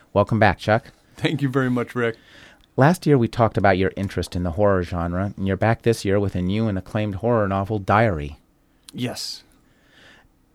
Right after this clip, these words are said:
Speaker 1: Give us a thumbnail setup for what the novel is about.
Speaker 2: Diary is, uh, conspiracy horror, like Ira Levin used to write, where you take a social issue and you, uh,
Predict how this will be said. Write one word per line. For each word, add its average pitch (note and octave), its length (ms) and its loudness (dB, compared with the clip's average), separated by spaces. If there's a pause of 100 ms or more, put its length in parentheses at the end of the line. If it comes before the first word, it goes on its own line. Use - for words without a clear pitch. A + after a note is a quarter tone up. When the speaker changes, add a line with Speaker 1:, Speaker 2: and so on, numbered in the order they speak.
(160)
Speaker 1:
Give A3+ 160 0
us C4+ 120 -4
a G2 140 2
thumbnail A2+ 460 0
setup F2 420 -2
for F#2+ 120 -4
what F2+ 260 -2
the F#2 80 -6
novel F2 400 -2
is D#2+ 100 -10
about. D#2+ 460 -14 (580)
Speaker 2:
Diary D#3 500 -2
is, B2 400 -6
uh, G2 280 -12 (160)
conspiracy B2+ 640 -4
horror, G2+ 560 -8
like G#2+ 260 -6
Ira A2+ 240 -2
Levin G#2+ 300 -6
used G#2 240 -12
to G#2 80 -14
write, G2+ 380 -12 (320)
where B2 120 -2
you A#2 60 -2
take C#3 240 -6
a G#2 60 -8
social - 500 -6
issue A2 420 -8 (340)
and A2 160 -8
you, G#2 240 -8
uh, F#2+ 180 -10